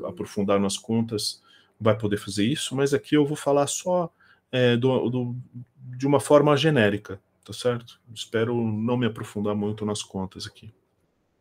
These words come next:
A primeira coisa que eu vou fazer é manipular essas equações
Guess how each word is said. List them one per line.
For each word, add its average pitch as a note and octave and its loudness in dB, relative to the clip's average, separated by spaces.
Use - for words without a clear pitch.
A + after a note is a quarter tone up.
A - -4
primeira F3+ 6
coisa C3+ 10
que - -6
eu A#2+ 0
vou A2 -2
fazer G#2+ 4
é A#2+ 4
manipular C#3+ 2
essas C#3 -2
equações B2+ -2